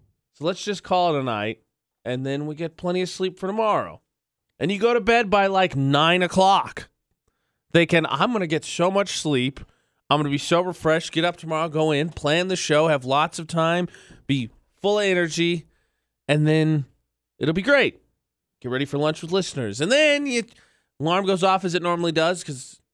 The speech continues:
it goes off about four forty. You snooze it for a little bit just so you could be woken up, but you snooze it for a little bit, and then your alarm malfunctions, and next time you wake up, it's six o'clock, even though you went to bed at nine.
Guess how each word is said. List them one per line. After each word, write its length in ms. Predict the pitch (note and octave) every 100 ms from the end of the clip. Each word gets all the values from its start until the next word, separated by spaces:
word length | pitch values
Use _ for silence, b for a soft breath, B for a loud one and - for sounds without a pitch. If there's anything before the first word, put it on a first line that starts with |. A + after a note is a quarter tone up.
| _
it 60 | _
goes 180 | B2 C3
off 180 | C#3+ D3+
about 340 | D3 D#3+ D#3+ _
four 420 | _ - D3 E3+
forty. 720 | D#3+ _ _ D#3 D3 C#3+ E3 D#3+ _ _ _ _ _ _
You 80 | -
snooze 360 | C3+ - E3+ D3+
it 80 | -
for 100 | D#3+
a 40 |
little 180 | D3+ D3
bit 220 | C#3 D#3+
just 160 | D#3 -
so 60 |
you 60 | E3+
could 100 | C#3+
be 100 | C3+
woken 480 | A#2+ A2+ C#3 C3+ C#3+
up, 320 | C3+ A#2 D3 C#3+ - _
but 60 | B2
you 60 | A#2+
snooze 260 | - D#3
it 60 | D3+
for 100 | D3+
a 40 |
little 140 | C#3+ C#3
bit, 280 | C#3 D#3+ E3+
and 200 | D3+ E3
then 640 | F#3 G3 G3 F#3+ F#3 D#3+ - _ _ _ _
your 180 | C3+ D3+
alarm 260 | D#3 D#3
malfunctions, 720 | D3+ C#3+ - D#3+ D3+ C3 B2 B2
and 300 | B2 A#2 A2+
next 200 | B2 -
time 220 | C#3 B2+
you 80 | B2
wake 220 | A#2 A2+
up, 180 | B2+ A2+
it's 140 | A2+
six 200 | - A#2+
o'clock, 460 | A#2+ D3+ D#3 G#2+ - B B B
even 300 | - F4+ E4+
though 140 | D#4+
you 200 | D#4 D#4
went 240 | D4 D4 D#4
to 80 | C#4+
bed 240 | C4 C#4
at 100 | C#4+
nine. 680 | C#4 C#4+ D#4+ D#4 C#4+ F#3 A#2+